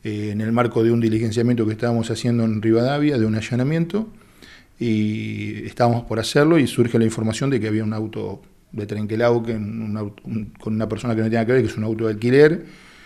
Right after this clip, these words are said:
con personas, eh, que podían ser del medio o no, eh, que tendrían estupefacientes y estarían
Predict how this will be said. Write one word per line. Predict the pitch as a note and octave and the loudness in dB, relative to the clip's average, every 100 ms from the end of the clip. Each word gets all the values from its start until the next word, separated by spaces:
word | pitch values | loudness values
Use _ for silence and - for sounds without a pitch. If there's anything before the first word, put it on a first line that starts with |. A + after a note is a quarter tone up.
| - - | -20 -6
con | A#2 G#2 | -2 0
personas, | A2+ A#2 B2 A#2+ - - | -2 0 0 0 -4 -12
eh, | A2+ G#2+ G#2 G2+ - | -8 -6 -6 -8 -8
que | A2 | -6
podían | A2 A#2 B2 | -2 0 0
ser | A#2+ C3 B2 B2+ - - | 2 2 2 -2 -16 -12
del | A#2 A2+ A#2 | -2 2 2
medio | D3 D3+ | 4 6
o | B2+ | 6
no, | C3+ E3 - - - - - - - - - - - - | 4 0 -6 -20 -20 -20 -20 -20 -20 -20 -20 -20 -20 -8
eh, | A2+ G#2+ G#2 | -4 -4 -4
que | A#2 | -6
tendrían | A2+ A2+ A2+ A#2 G#2+ | -6 -2 -2 0 -2
estupefacientes | G#2 A#2 G#2 A#2 B2+ D#3 D3+ D3 D3 D3+ D3 | -4 -6 -4 -2 -2 -2 -4 -4 -4 -4 -4
y | G2 | -8
estarían | F#2 G2+ G#2+ G#2+ G2+ G2 | -10 -10 -6 -6 -8 -14